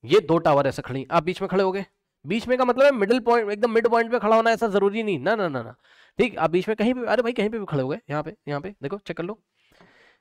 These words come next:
ये जो नीता है, ठीक,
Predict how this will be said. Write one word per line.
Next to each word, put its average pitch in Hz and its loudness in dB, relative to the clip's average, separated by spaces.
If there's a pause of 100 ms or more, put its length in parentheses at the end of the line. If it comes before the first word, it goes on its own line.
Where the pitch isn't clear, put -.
ये 170 2 (500)
जो 175 2
नीता 156 0
है, 220 0 (380)
ठीक, 247 0